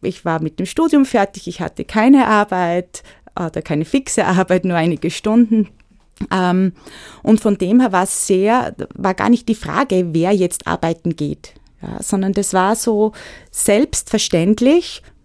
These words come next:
natürlich auch schön für mich, ja, auch bei, beim Kind zu sein, äh, nebenbei noch Diplomarbeit zu schreiben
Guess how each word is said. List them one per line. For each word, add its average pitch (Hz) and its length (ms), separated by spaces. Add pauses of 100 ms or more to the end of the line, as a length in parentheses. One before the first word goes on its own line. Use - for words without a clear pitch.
(240)
natürlich 202 460
auch 180 100
schön 180 280
für - 140
mich, 185 360
ja, 185 240
auch 175 180
bei, 175 380
beim 170 440
Kind - 400
zu 254 100
sein, 214 460 (420)
äh, 180 340
nebenbei 180 500
noch 170 180
Diplomarbeit 262 680
zu 214 140
schreiben 180 720